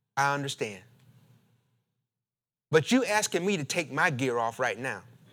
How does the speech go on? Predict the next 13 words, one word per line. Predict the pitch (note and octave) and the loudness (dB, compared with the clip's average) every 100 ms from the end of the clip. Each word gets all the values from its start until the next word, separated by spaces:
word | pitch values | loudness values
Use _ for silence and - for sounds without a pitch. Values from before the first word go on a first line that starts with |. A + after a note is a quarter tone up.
| - - - _ _ _ _ _ _ _ _ _ - | -20 -20 -20 _ _ _ _ _ _ _ _ _ 0
If | G3 G3+ | 0 6
I | A#3 C#4+ | 8 8
do, | F3+ B3+ D#3+ A2 - - - - - _ _ _ _ _ _ - | 6 4 2 -2 -14 -20 -20 -20 -20 _ _ _ _ _ _ 0
if | E3+ F#3 | 2 6
I | B3 D4 A#3 A3 G#3 D#3+ - - - - | 10 10 8 4 4 2 -8 -20 -20 -2
ungear, | C#3 G#3 F#3+ D3+ D#3+ - - _ - - - - _ _ _ _ _ _ _ _ | 6 8 8 6 2 -2 -20 _ -20 -20 -20 -20 _ _ _ _ _ _ _ _
I'm | - C#4+ A#3 | 6 6 6
exposed | E3 - - C4+ G#3+ D#3 | 2 0 8 10 10 6
'cause | E3 D3 | 0 2
she | D4 D4+ | 2 4
still | - A3+ G#3+ | 4 6 8
got | E3 A#3 D3+ | 10 8 6
gear. | C#3 A#2 F#2 | -2 -4 -8